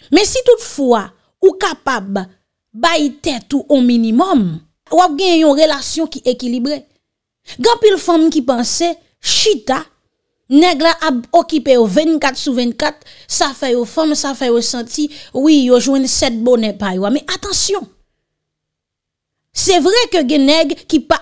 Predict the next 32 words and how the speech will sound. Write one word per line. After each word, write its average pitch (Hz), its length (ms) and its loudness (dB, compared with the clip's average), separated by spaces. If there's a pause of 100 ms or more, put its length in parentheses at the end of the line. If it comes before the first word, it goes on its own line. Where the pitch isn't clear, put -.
aksepte 277 520 -2
madanm 220 360 -2
yo 226 40 2
al 226 120 -2
travay, 262 320 0
yo 226 120 2
respekte 247 500 -2
madanm 226 300 -4
yo, 233 80 -4
se 269 120 -6
trè, 370 320 -8
trè 214 200 -4
byen. 180 200 -10 (280)
Yo 262 140 4
respekte 277 480 -2
mennaj 226 300 -4
yo, 220 100 -6
pran 226 160 -6
swen 254 240 -4
mennaj 208 240 -6
yo, 214 80 -6
se 220 160 -8
trè, - 240 -6
trè 190 160 -10
byen, - 160 -16 (1300)
men 302 280 2
ou 427 140 6
pa 480 180 0
ka 359 180 0
di 226 260 -2
m 311 140 2
konsa: 277 360 -2